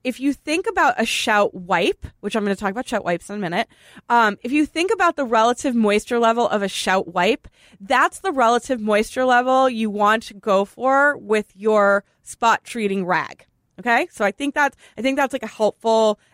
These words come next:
actually, like, tactile, um, thing that you can apply in your own life to understand what I mean when I say damp, not wet.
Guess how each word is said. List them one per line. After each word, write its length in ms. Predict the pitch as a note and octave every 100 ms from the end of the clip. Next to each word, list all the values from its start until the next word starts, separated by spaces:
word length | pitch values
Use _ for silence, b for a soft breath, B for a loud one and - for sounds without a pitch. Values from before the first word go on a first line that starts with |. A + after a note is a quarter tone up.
| -
actually, 480 | G3+ G3 - A3+ G#3
like, 180 | F#3 -
tactile, 880 | - G#3 G3+ G#3+ F#3+ F#3 F3+ F3+ E3+ b b b -
um, 480 | F#3 F3 E3 E3 - _ _
thing 220 | A#3 G3
that 100 | F3+
you 100 | F3+
can 100 | F#3
apply 320 | E3+ - F3+ E3+
in 120 | E3
your 140 | E3
own 160 | E3 E3
life 360 | E3 D3 C#3+ _ b b b -
to 140 | -
understand 400 | F#3+ F#3 - E3+
what 100 | E3+
I 40 |
mean 140 | E3+ E3
when 80 | D#3+
I 80 |
say 140 | E3 E3
damp, 200 | E3 -
not 120 | D#3
wet. 140 | E2+